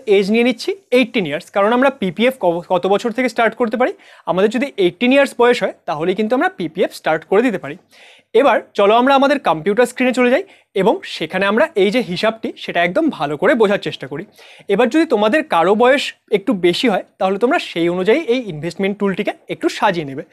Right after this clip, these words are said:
তাহলে চলো আমরা আমাদের কম্পিউটারে চলে যাই এবং এই বিষয়টি একদম ডিটেইলে ক্যালকুলেট করে দেখে নিই। কম্পিউটার স্ক্রিনে এখানে আমরা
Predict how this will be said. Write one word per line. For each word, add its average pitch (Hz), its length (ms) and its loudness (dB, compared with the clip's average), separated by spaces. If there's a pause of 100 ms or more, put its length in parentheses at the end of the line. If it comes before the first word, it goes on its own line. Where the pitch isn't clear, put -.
(240)
তাহলে 180 200 -2
চলো 185 180 2
আমরা 214 180 4
আমাদের 233 220 2
কম্পিউটারে 208 440 0
চলে 196 160 2
যাই 320 240 2
এবং 190 280 -2
এই 185 120 0
বিষয়টি 175 420 -4 (200)
একদম 175 400 0
ডিটেইলে 165 400 -2 (140)
ক্যালকুলেট 156 420 -6
করে 311 180 0
দেখে 190 200 0
নিই। 135 100 -18
কম্পিউটার 151 220 -8
স্ক্রিনে 123 360 -12 (480)
এখানে 175 260 -4
আমরা 254 300 -2